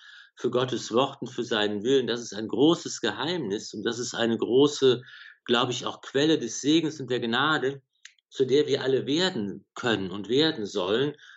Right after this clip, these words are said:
Ein Geheimnis der Kirche, das, das wir heute vielleicht auch auf dem Alltag zu wenig sehen, dass wir aber dazu bestimmt sind, dass das unsere Berufung ist. Und dann,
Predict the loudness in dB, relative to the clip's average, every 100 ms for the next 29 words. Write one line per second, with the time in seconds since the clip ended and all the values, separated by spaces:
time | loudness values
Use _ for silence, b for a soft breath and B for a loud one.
0 | B -4 0 0 0 0 -2 -4 -4 -6
1 | -2 -2 -2 -2 -2 -2 -6 b b b
2 | b -4 -2 -2 -6 -4 -4 -2 -2 2
3 | 2 2 -2 -4 -2 0 0 -2 -8 -8
4 | -6 -10 -4 2 2 0 -6 -8 -2 0
5 | 0 -2 -4 -2 0 0 -2 -6 -8 -4
6 | -2 2 0 -2 -6 -6 -2 2 2 2
7 | -4 -4 -4 -8 -14 B B B -4 0
8 | -2 0 -2 2 2 2 2 2 2 -10
9 | -14 -16 -18 -18 _ _ _ _ _ _
10 | B B B B 0 4 6 6 2 -2